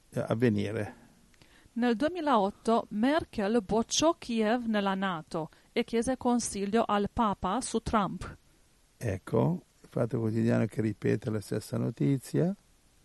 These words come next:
Speaker 2: Dice, "L'Ucraina nella nato era un errore. Angela Merkel difende la scelta del duemilaotto nelle sue memorie.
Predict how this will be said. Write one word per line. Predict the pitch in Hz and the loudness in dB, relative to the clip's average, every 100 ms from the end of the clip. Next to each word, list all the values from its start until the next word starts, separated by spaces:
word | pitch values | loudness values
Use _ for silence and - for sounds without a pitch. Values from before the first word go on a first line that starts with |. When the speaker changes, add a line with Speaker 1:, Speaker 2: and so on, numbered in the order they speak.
| _ | _
Speaker 2:
Dice, | 196 220 220 - 220 | -8 -8 -6 -2 0
"L'Ucraina | 214 226 - 277 302 | 2 0 2 0 2
nella | 262 220 202 | 4 4 4
nato | 202 277 311 294 - | 2 0 2 2 2
era | 214 240 233 | 2 4 4
un | 214 196 | 2 0
errore. | 190 196 180 170 170 - - - | 0 2 2 0 -6 -8 -20 -10
Angela | 196 220 240 202 | -4 0 0 2
Merkel | 208 - 220 | 0 0 -2
difende | 214 208 233 277 | -2 -2 -2 0
la | 240 202 | 0 0
scelta | - 220 247 240 | 0 0 0 -2
del | 202 180 | -2 -2
duemilaotto | 175 220 220 214 - 202 - - 262 | -2 -2 0 -2 0 -2 -4 -2 0
nelle | 262 185 | 2 0
sue | - 220 | -2 -2
memorie. | 202 190 196 175 175 170 | -2 0 0 0 -4 -6